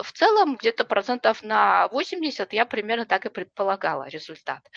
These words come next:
Но я просила широко, вот, пожалуйста, русская литература, получите. Если б я запрос сформулировала более конкретно, допустим, «Расскажи там про Льва Толстого», то, может быть, э, запрос бы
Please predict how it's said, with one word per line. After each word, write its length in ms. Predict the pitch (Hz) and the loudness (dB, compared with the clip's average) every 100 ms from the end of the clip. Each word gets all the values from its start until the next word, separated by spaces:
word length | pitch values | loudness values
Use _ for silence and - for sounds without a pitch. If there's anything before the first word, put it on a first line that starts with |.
| - - | -14 -4
Но 120 | 302 | 2
я 120 | 294 277 | 4 4
просила 420 | - 277 370 330 | 2 0 0 0
широко, 600 | - 220 185 - 165 156 | 0 2 0 0 -6 -6
вот, 220 | 165 233 | -6 -4
пожалуйста, 540 | - 180 170 165 - 170 | -4 -2 -2 -2 -8 -10
русская 320 | 185 - 175 | -10 -6 -6
литература, 480 | - 180 175 208 202 | -4 -4 -4 -4 -6
получите. 680 | - 170 175 - - - - - - - | -8 -12 -10 -12 -12 -18 -18 -12 -12 -6
Если 220 | 214 233 | -2 0
б 80 | 233 | 2
я 100 | 226 | 4
запрос 360 | 226 220 240 - | 4 2 -2 0
сформулировала 580 | 240 226 233 240 226 202 | -4 -2 -2 2 0 0
более 200 | 226 226 | 0 -2
конкретно, 680 | - 226 - 294 415 403 240 | -2 -6 -4 0 0 0 -4
допустим, 440 | 185 - 180 175 | -4 -8 -14 -12
«Расскажи 440 | 180 - 202 202 202 | -14 -8 -6 -6 -4
там 280 | 160 156 147 - | -6 -6 -12 -8
про 160 | 170 | -6
Льва 200 | 160 175 | -2 -4
Толстого», 640 | 170 170 - - 349 339 - - - - | -4 -8 -6 -4 -2 -2 -6 -18 -20 -8
то, 400 | - 453 - - - | 0 2 2 -2 -6
может 340 | 208 269 - | -8 -8 -6
быть, 220 | 202 190 - | -8 -8 -12
э, 180 | 170 160 | -10 -10
запрос 440 | - - 240 247 | -14 -6 -6 -6
бы 140 | - | -16